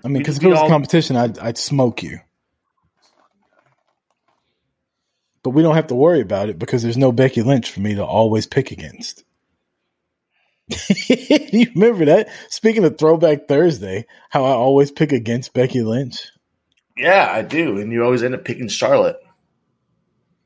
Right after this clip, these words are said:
Speaker 1: It's fucking weird, isn't it?
Speaker 2: It is. It's like you have a fucking crush on fucking Char-, a man crush on Charlotte.
Speaker 1: Oh my God. Wow, Marty. That was uncalled for.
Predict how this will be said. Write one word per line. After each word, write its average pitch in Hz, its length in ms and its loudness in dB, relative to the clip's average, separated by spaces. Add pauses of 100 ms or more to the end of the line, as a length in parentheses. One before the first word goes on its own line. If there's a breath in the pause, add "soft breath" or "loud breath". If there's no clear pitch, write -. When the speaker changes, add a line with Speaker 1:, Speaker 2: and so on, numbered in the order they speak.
(120)
Speaker 1:
It's - 260 -4
fucking 175 320 -4
weird, 143 280 0
isn't 160 180 -4
it? 226 140 -4 (600)
Speaker 2:
It 151 140 2
is. - 220 -8 (400 soft breath)
It's - 220 -10
like 113 160 -2
you 127 80 4
have 127 100 0
a 104 80 0
fucking 107 400 -4
crush 123 340 0
on 107 220 0
fucking 110 240 -2
Char-, 113 200 -4
a 107 60 2
man 117 280 2
crush 117 260 0
on 110 140 0
Charlotte. 110 480 -2 (640)
Speaker 1:
Oh 254 340 6
my 147 240 -4
God. 127 720 -2 (840)
Wow, 123 600 -2
Marty. 113 440 -8
That 143 240 0
was 113 200 -14
uncalled 117 560 -6
for. 85 380 -14